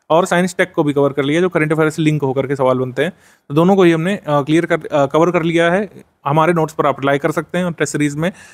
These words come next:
जो इनो-, इनोवेटिव टाइप के क्वेश्चन बनते हैं, जनरल साइंस और साइंस टेक्नोलॉजी मिला करके, वैसे सवाल आपसे पूछे जाएंगे, जो आपको पेपर के लिए तैयार करेंगे। तो तीन सब्जेक्ट डेली का आपको शेड्यूल बनाना चाहिए, जिससे आपकी अच्छी कवरेज हो सके। कवरेज शब्द यहाँ पर लिखा है मैंने, कवरेज शब्द बहुत ज़रूरी है, यानी कि हर चीज़ जो आप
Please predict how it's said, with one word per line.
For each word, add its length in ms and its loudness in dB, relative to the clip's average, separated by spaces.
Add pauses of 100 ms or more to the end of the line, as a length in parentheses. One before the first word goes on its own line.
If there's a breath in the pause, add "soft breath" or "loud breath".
(220 loud breath)
जो 60 4
इनो-, 260 4
इनोवेटिव 400 4
टाइप 180 0
के 100 -2
क्वेश्चन 260 -4
बनते 240 -6
हैं, 80 -4
जनरल 240 -2
साइंस 320 -2
और 80 2
साइंस 320 -2
टेक्नोलॉजी 380 0
मिला 220 2
करके, 280 -4 (440 soft breath)
वैसे 180 2
सवाल 260 2
आपसे 180 -2
पूछे 260 -6
जाएंगे, 300 -2 (480)
जो 280 2 (120)
आपको 220 2
पेपर 300 0
के 60 -2
लिए 120 0
तैयार 220 -2
करेंगे। 300 -10 (800)
तो 60 0
तीन 180 4
सब्जेक्ट 320 2
डेली 200 2
का 100 2
आपको 140 -2
शेड्यूल 220 -2
बनाना 280 -2
चाहिए, 300 -4 (120)
जिससे 180 -6
आपकी 200 -2
अच्छी 220 -4
कवरेज 300 2
हो 80 4
सके। 260 -4
कवरेज 680 0
शब्द 220 -2
यहाँ 200 0
पर 100 -4
लिखा 200 -4
है 60 0
मैंने, 180 -6
कवरेज 280 0
शब्द 180 -2
बहुत 220 0
ज़रूरी 220 -2
है, 40 2
यानी 140 -2
कि 100 0
हर 120 2
चीज़ 160 -4
जो 120 2
आप 480 -2